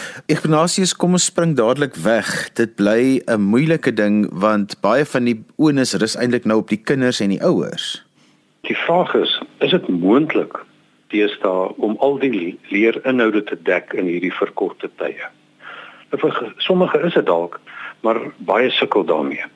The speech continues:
Speaker 2: En daarom gaan ek gou praat oor 'n paar strategieë wat ons in die klas kan aanwend om kinders te bemagtig om die vermoë te ontwikkel om leerinhoud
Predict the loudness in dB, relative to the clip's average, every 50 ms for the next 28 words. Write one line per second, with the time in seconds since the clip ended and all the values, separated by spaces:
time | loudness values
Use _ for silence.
0 | _ _ -20 -18 -16 -16 -14 -14 -14 -16 -14 -10 -6 -4 -2 2 2 2 2 2
1 | 2 2 2 0 0 -2 -6 -6 -4 -2 -2 -2 0 0 0 0 0 -2 -4 -2
2 | 0 0 0 2 2 0 0 0 -2 -2 0 0 0 0 -2 -4 -2 -4 -2 -2
3 | -4 -4 -4 -4 -4 -2 0 2 2 2 0 -2 -4 -4 -4 -6 -4 -4 -4 -4
4 | -4 -6 _ -8 -6 -4 -4 -6 -6 -4 -2 -2 0 0 0 0 0 0 0 -2
5 | -2 -2 -2 -4 -4 -6 -6 -4 -2 -2 0 0 0 -2 -2 -2 -2 0 0 0
6 | -2 -2 -4 -4 -6 -6 -6 -8 -8 -6 -4 -4 -2 -2 -2 -4 -4 -6 -6 -6
7 | -4 -4 0 0 0 0 0 -4 -4 -4 -4 -4 -4 -4 -4 -4 -4 -4 -4 -4
8 | -2 -2 -2 -2 -2 -4 -6 -8 -6 -4 0 0 0 0 -2 -6 -14